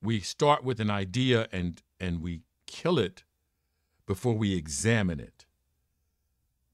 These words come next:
And so we have to examine ideas to see if they have potential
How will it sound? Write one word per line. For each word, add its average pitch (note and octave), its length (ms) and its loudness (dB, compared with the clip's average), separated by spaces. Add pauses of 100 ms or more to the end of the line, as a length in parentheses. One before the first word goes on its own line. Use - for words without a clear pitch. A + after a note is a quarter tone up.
(960)
And F#2 140 -2
so G2+ 120 0
we F#2 180 0
have B2 240 4
to A2 100 -2
examine A#2 540 2
ideas F#2+ 640 -4 (520)
to F#2+ 80 -4
see D3 320 0
if B2+ 80 0
they A#2 120 0
have G2+ 280 -2
potential F#2+ 720 -4